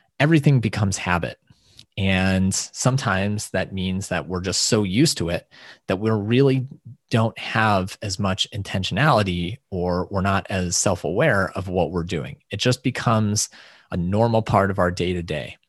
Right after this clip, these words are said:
And that's true with a lot of things in our life. A lot of times we're not conscious about what we're doing. But when you're intentional, then you will become more aware of what you're doing right,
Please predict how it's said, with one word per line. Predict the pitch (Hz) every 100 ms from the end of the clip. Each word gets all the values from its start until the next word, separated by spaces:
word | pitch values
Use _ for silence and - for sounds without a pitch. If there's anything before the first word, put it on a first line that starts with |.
| -
And | 131
that's | 165
true | - 214
with | 190
a | 90
lot | 90 95
of | 87
things | 80 82
in | -
our | 69
life. | 65 65 - - _ _ _ - - _ _ -
A |
lot | 92 170
of |
times | 147 143 117
we're | 101
not | 104 143 -
conscious | - - 123 120 - - - - _
about | 92 90 87
what | 90 92 92
we're | 87
doing. | 87 82 - - _ _ _ _ _ _ _ _
But | 110
when | 117 127
you're | 131 110
intentional, | 95 - - 226 262 - 80 - - _ _ _ _ _ _ _ _
then | - 104 110 156 170
you | 110 117 113
will | 101
become | 110 - 104
more | 98 95
aware | 69 85 131 160 98 92
of | - 104
what | 98
you're | 95
doing | 85 78 85
right, | 107 160 143